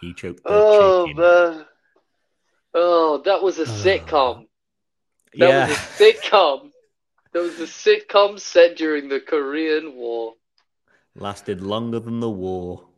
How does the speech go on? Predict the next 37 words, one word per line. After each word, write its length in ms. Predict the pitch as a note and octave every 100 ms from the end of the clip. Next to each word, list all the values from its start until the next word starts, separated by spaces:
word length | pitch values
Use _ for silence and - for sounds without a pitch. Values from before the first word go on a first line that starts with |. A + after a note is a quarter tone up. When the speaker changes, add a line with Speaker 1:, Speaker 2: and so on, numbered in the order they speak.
| _ -
Speaker 2:
<laughs> 100 | - - - - - - - - - _ -
Speaker 1:
Um, 760 | F2 F#2 F#2 F#2 F#2 F#2 F#2 - _ _ _ _ _ _ - _ -
yeah, 380 | G#2+ G#2+ G2+ G#2
so 340 | - - A#2+ A#2
we, 220 | A#2+ B2
we've 200 | B2+ B2
got 420 | D3 B2+ - _ _ _ _ _ _ G#2
the 120 | A2
Titan, 460 | - A2 G#2 G2 G#2
and, 160 | G2+ -
and 240 | A2 G2+ A2+
why 140 | A#2+
don't 140 | B2
we 100 | A#2
talk 240 | A2 A2 G2+
about 320 | G#2+ G2 -
the, 280 | G2 F#2+ F#2
the 380 | F#2+ G2 - -
after 560 | D#2 E2 _ G2 F2+ _ _
credits 460 | - G2+ F2+ - -
now 260 | F#2 F2 E2+
and, 300 | E2+ - -
and 160 | F2
then 160 | F2 F2
talk 220 | - E2
about 180 | E2 D2+
the 60 | -
credits 400 | - D#2+ D2+ -
bit 340 | D2 - _ _ _ _ _ -
in 60 |
a 20 | D#2+
bit. 320 | D#2 C#2+ _ _ _ _ _ _ _ -
So 240 | - F2+
the 140 | F#2+ G#2+
after 260 | G#2 -
credits 520 | - A2+ G2+ G2 -
is 540 | G2+ F#2 F#2 F2+ -